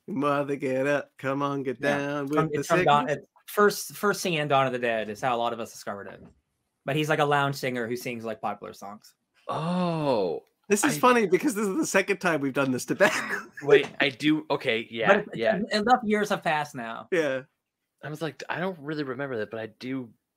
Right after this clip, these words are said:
Speaker 1: Yeah, that
Speaker 3: Hmm.
Speaker 1: first Mandalorian season was in twenty twenty. Yeah, wild,
Speaker 3: Hmm.
Speaker 1: right? <laughs>
Speaker 3: Yep.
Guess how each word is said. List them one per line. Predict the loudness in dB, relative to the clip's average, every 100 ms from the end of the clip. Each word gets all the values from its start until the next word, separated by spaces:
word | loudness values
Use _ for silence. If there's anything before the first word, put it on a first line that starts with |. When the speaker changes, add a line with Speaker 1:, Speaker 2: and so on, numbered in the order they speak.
| -12
Speaker 1:
Yeah, | -4
that | -2
Speaker 3:
Hmm. | 0
Speaker 1:
first | 0 0 0
Mandalorian | 0 0 2 2 0
season | -2 -4 -4 -6
was | -8
in | -10
twenty | -6 -6 -6
twenty. | -6 -6 -10 -18 _ _ _ _ _ _ _ _ _ _ _ _ _ _ _ _ _ _ _ _ -2
Yeah, | 0 0 -2
wild, | -2 2 4 2
Speaker 3:
Hmm. | 0
Speaker 1:
right? | -2 -2
<laughs> | -6 -10 -16 _ _ -10
Speaker 3:
Yep. | -4 -4